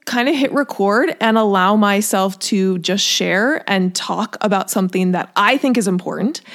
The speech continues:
And the fact that I label it a rant episode gives me a little bit, in my mind, <laughs> gives me a little bit more freedom to speak unfiltered,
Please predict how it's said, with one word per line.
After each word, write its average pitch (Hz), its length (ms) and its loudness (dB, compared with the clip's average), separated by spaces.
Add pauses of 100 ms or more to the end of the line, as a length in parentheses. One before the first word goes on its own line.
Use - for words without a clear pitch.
(300)
And 190 420 0 (160)
the 233 120 0
fact 285 260 -2
that 285 100 0
I 233 120 2
label 294 440 2
it 262 80 0
a 226 80 2
rant 208 380 0
episode 185 640 -2
gives 381 260 0
me 466 80 2
a 587 200 2
little 523 180 2
bit, - 400 -2
in 226 100 2
my 196 180 4
mind, 147 360 -2 (240)
<laughs> - 240 -20
gives 294 200 2
me 415 120 2
a 359 40 2
little 370 180 2
bit 247 120 2
more 226 160 2
freedom 220 540 0 (1200)
to 302 180 0
speak - 560 0 (100)
unfiltered, 233 760 0